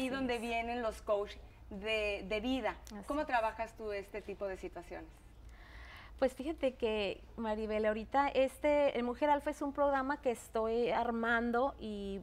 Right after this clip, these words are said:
Speaker 1: voy a empezar a lanzarlo el año que entra. Este, en diciembre tal vez les voy a compartir algunas cosas, pero lo estoy viviendo en casa, muy chistoso, porque la mujer que me ayuda en casa,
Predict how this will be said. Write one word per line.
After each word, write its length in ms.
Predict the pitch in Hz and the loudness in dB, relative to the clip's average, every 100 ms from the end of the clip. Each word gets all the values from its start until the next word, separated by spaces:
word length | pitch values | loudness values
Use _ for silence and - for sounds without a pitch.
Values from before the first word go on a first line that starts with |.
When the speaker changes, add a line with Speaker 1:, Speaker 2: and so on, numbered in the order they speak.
| - | -6
Speaker 1:
voy 200 | 190 196 | -2 0
a 80 | 214 | 0
empezar 360 | 220 202 202 | -2 -6 -2
a 60 | 208 | -2
lanzarlo 560 | 202 190 202 190 190 | -2 -4 -4 -2 0
el 80 | 190 | -2
año 200 | 160 151 | -2 -6
que 120 | - | -2
entra. 260 | 247 269 330 - - - - - - - - - | -2 0 -2 -4 -20 -20 -18 -18 -20 -20 -20 -8
Este, 480 | - 233 226 208 240 | 0 2 2 2 2
en 100 | 220 | 2
diciembre 480 | 220 208 277 269 269 | 0 0 2 4 4
tal 180 | 269 247 | 4 2
vez 140 | 247 | 2
les 160 | 233 226 | 0 -2
voy 100 | 214 | -2
a 40 | |
compartir 420 | - 240 214 214 | -2 -2 -2 0
algunas 400 | 208 214 214 220 | -2 0 -4 -4
cosas, 460 | - 247 285 311 330 - - - - - - | 2 2 4 0 0 -6 -18 -16 -18 -6 4
pero 180 | 277 | 8
lo 80 | 277 | 8
estoy 280 | 277 - 285 | 6 4 2
viviendo 480 | 277 311 311 302 294 | 4 4 4 4 4
en 120 | 311 | 2
casa, 640 | 302 285 285 277 - 208 190 | 0 -2 -2 -2 -4 -4 -6
muy 140 | 202 | -10
chistoso, 640 | - - - - 247 - 220 | -12 -14 -14 -8 -8 -6 -8
porque 840 | - 202 - 220 208 208 196 - - | -4 -6 -4 -4 -2 -2 -4 -4 -4
la 140 | 214 | -4
mujer 400 | 214 214 262 247 | -2 2 4 4
que 260 | 247 285 277 | 2 4 4
me 120 | 262 | 4
ayuda 500 | 214 208 247 262 285 | 2 2 2 2 2
en 100 | 254 | 0
casa, 500 | 220 240 254 - 339 | 2 2 2 0 -2